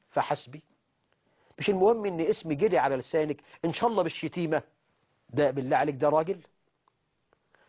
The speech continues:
ده قمة الذل وقمة الهوان. وآخر كان يحب امرأة سوداء فأنشد يقول:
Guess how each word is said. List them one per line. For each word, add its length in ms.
ده 80
قمة 420
الذل 380
وقمة 480
الهوان. 440
وآخر 380
كان 320
يحب 300
امرأة 440
سوداء 520
فأنشد 500
يقول: 580